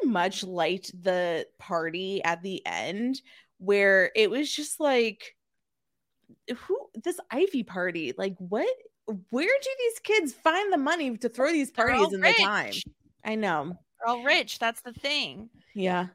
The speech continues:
Speaker 1: Oh, and one
Speaker 2: Um,
Speaker 1: last thing. I really liked how at the end credits, they had, like, the little things in the boxes. It's just very,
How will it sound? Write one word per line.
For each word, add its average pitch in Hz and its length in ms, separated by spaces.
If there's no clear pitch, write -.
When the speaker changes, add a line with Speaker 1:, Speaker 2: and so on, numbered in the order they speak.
Speaker 1:
Oh, 294 180
and 254 160
one 262 120
Speaker 2:
Um, 269 80
Speaker 1:
last 262 220
thing. 202 160
I 208 80
really 220 280
liked 208 320
how 196 340
at 185 220
the 196 360
end 190 240
credits, 185 640
they 220 120
had, 185 400
like, 226 160
the 220 120
little 196 800
things 190 420
in 202 140
the 196 80
boxes. 277 840
It's 247 220
just 262 180
very, 175 420